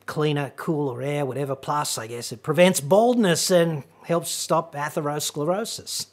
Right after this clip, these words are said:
<laughs> whatever that is. It sounds bad, though, doesn't it? But all of that, it's just confirmation bias, dude. It's not real. In fact, overwhelmingly, for most people who fit one,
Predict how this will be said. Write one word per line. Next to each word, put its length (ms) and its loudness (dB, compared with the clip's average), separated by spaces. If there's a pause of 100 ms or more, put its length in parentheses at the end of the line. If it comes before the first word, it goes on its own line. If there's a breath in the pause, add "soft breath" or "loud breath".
(220)
<laughs> 280 -20
whatever 320 -14
that 240 -10
is. 260 -14 (160 loud breath)
It 80 -20
sounds 400 -6
bad, 320 -14
though, 140 -6
doesn't 220 -6
it? 120 -10 (920 loud breath)
But 120 6
all 180 10
of 100 6
that, 340 4
it's 180 -8
just 400 -6
confirmation 920 -2
bias, 560 -6
dude. 360 0
It's 180 -8
not 260 -2
real. 440 0 (640 loud breath)
In 140 6
fact, 460 -2 (440)
overwhelmingly, 800 -6
for 140 0
most 400 2
people 280 2
who 100 4
fit 300 -2
one, 280 6